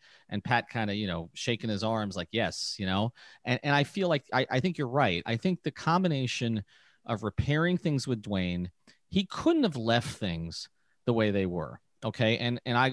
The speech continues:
I always go back to the, the one very long conversation I've had with him, which was in his office after the, f-, after LeBron left, a few months after.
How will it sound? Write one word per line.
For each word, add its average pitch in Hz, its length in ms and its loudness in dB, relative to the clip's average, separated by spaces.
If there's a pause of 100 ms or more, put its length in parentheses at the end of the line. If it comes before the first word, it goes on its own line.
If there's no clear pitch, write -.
I 131 60 4
always 165 220 4
go 160 120 -4
back 120 300 2
to - 100 -4
the, 104 160 -2 (500)
the 117 80 -2
one 139 240 2
very 127 260 2
long 127 240 2
conversation 107 680 0
I've 95 120 0
had 98 240 0
with 95 160 -4
him, 95 240 -2
which 95 160 -4
was 92 160 -4
in 104 80 0
his 120 140 0
office 101 760 0
after 101 320 -2
the, 120 80 -6
f-, - 280 -8
after 110 320 0
LeBron 120 400 2
left, 95 340 0
a - 40 -18
few 113 140 -2
months 120 260 0
after. 95 420 -2